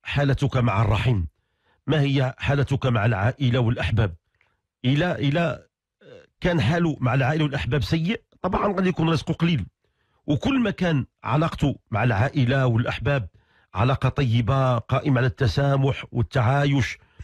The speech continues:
وعلى جبر الخواطر وعلى التماس الأعذار، كتلقى ربي كيعطي الرزق الوفير.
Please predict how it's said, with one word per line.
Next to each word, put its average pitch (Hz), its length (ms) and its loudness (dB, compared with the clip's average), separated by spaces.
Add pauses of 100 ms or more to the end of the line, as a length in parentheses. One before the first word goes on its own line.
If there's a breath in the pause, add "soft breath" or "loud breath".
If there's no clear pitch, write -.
(220 loud breath)
وعلى 127 540 0 (260 loud breath)
جبر 135 300 2
الخواطر 131 720 0 (320 soft breath)
وعلى 131 300 0
التماس 139 440 0
الأعذار، 120 460 -2 (300 soft breath)
كتلقى 143 340 -2
ربي 117 220 0
كيعطي 135 280 0
الرزق 113 340 0
الوفير. 113 420 2